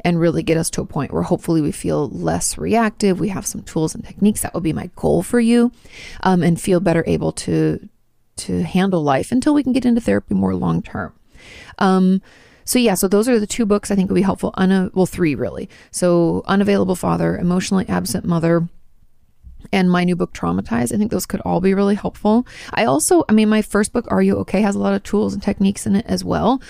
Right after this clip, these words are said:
although it's not really trauma specific. It's more, like, mental health in general. But yeah,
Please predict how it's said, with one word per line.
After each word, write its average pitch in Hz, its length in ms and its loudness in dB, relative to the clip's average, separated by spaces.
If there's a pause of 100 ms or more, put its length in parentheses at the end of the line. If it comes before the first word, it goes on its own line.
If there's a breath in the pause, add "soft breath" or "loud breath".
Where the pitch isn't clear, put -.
(120 loud breath)
although 208 220 2
it's 196 180 -2
not 180 180 0
really 196 220 0
trauma 175 380 -2
specific. - 520 -4
It's - 160 -6
more, 165 160 -2
like, 160 200 -8
mental 170 320 -4
health 170 420 -4 (320 soft breath)
in 180 300 2
general. 175 520 0 (1160 loud breath)
But 233 240 2
yeah, 269 200 2